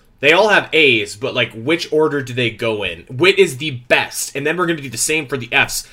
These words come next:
so that we can find out definitively what is the worst. So, I'm ready. I,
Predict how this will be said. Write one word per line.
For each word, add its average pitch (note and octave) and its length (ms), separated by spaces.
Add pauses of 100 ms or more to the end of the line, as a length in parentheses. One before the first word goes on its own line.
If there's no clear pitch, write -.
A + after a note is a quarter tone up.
(100)
so - 120
that B2 120
we D3 80
can C#3+ 180
find C3+ 220
out A#2+ 100
definitively A#2+ 680
what A#2+ 500 (260)
is G#2 540 (120)
the A2 280
worst. G#2 640 (280)
So, D#3 760 (1160)
I'm C#3+ 220
ready. A2+ 340
I, A#2+ 200